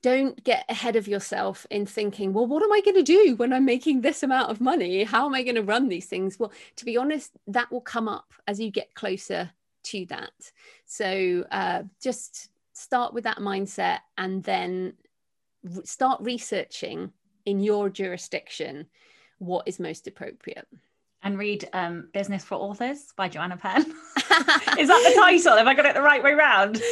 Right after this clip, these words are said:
Speaker 1: Yeah, but business, but I don't, I mean, I have some thoughts in there, but Business for Authors, it doesn't say, like, "At this threshold,
Speaker 2: No.
Speaker 1: start a business" or anything. It's just some more principles around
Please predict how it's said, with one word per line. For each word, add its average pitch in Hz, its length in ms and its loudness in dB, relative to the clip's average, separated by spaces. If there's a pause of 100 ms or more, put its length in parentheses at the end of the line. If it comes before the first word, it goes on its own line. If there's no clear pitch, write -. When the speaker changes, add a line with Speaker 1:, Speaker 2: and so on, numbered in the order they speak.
(160)
Speaker 1:
Yeah, 320 200 4
but 349 220 0
business, 403 340 2
but 262 180 2
I 285 120 6
don't, 294 380 0 (200)
I 247 120 2
mean, 247 180 -2
I 254 100 0
have 247 200 -4
some 214 320 -2
thoughts 214 420 -2
in 214 140 -2
there, 208 180 0
but - 300 -6
Business 233 260 -2
for - 120 -12
Authors, 190 680 -4
it 196 80 -10
doesn't 196 440 -6
say, 185 280 0
like, 185 420 -6
"At 190 160 0
this 196 280 -8
threshold, 180 760 -4
Speaker 2:
No. 214 100 2
Speaker 1:
start 185 260 4
a 175 40 -10
business" 190 580 -6
or 170 80 -8
anything. 170 560 -10
It's - 120 -16
just 208 240 -4
some 180 80 -8
more 175 160 -8
principles 175 680 -10
around 170 460 -8